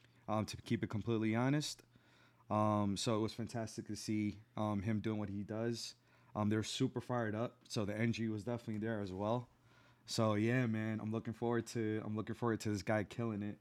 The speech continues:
Um, like I said, I did not expect him coming out doing what he did in week one, so I thought it would take a couple of weeks to get him back to that. But, um, all the,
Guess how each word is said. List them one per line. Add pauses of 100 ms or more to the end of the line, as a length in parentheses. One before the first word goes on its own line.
Um,
like
I
said,
I
did
not
expect
him
coming
out (500)
doing
what
he
did
in
week
one,
so
I
thought
it
would
take
a
couple
of
weeks
to
get
him (420)
back
to
that.
But, (440)
um,
all
the,